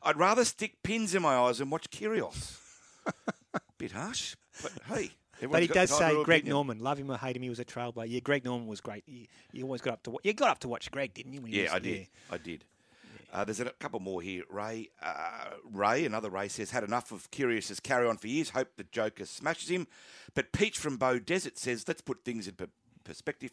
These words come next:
Speaker 1: I'm no fan of him, but he's no Putin or Hitler. So <laughs> ignoring him tonight will only put Nick with them. Let's give him the mantelpiece for tonight." So a, a, a, a wide range there,
Speaker 2: Hmm.
Speaker 1: Ray, of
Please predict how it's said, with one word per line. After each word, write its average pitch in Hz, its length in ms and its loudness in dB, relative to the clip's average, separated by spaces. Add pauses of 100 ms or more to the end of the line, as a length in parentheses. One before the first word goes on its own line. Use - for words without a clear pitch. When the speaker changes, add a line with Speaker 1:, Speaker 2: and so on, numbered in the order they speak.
(360)
Speaker 1:
I'm 139 180 4
no 185 200 6
fan 180 340 4
of 117 80 -2
him, 120 120 0
but 131 120 -2
he's 143 140 -6
no 220 100 -2
Putin 151 380 -2
or 139 80 -4
Hitler. 175 320 0 (840)
So 127 160 -4
<laughs> 123 80 -4
ignoring 143 600 2
him 120 160 -2
tonight 113 260 -2
will 120 120 -2
only 127 260 -4 (720)
put - 200 -8
Nick 110 260 -8
with 107 180 -10
them. 104 180 -2
Let's 104 200 -8
give 107 240 -8
him 98 320 -8 (540)
the 95 100 -6
mantelpiece 95 800 -8
for 90 380 -10 (100)
tonight." 85 480 -10
So 117 340 -2
a, - 20 -2
a, 139 440 0 (140)
a, 123 60 -2 (120)
a 123 60 -2
wide 131 440 0
range 107 380 -2
there, 92 160 -4
Speaker 2:
Hmm. 87 80 -4
Speaker 1:
Ray, 92 140 -4
of 87 200 -10